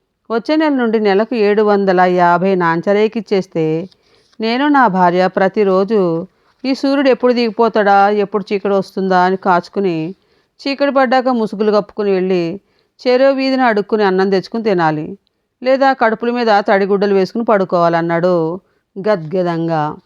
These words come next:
"వచ్చే నెల నుండి నెలకు ఏడు వందల యాభై ఇస్తానంటూ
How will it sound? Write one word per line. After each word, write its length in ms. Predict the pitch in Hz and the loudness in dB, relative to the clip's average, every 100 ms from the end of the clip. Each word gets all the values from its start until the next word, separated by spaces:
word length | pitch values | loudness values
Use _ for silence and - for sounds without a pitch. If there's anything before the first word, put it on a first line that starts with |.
| _ - _ _ _ _ _ _ _ _ _ _ _ _ _ _ _ _ _ _ _ _ _ _ _ - | _ -20 _ _ _ _ _ _ _ _ _ _ _ _ _ _ _ _ _ _ _ _ _ _ _ -8
"వచ్చే 260 | 196 - | -6 -4
నెల 200 | 262 262 | -4 -4
నుండి 440 | 254 262 262 247 240 | -4 -4 -2 -2 -2
నెలకు 480 | 240 190 196 202 247 | -2 -2 -2 -4 -2
ఏడు 340 | 226 185 185 | -2 -2 -2
వందల 340 | 202 208 214 | -2 -2 -2
యాభై 640 | 220 202 185 180 180 180 185 | 0 0 2 2 2 0 -2
ఇస్తానంటూ 680 | 175 - - 208 202 202 | -2 -6 -8 -4 -4 -4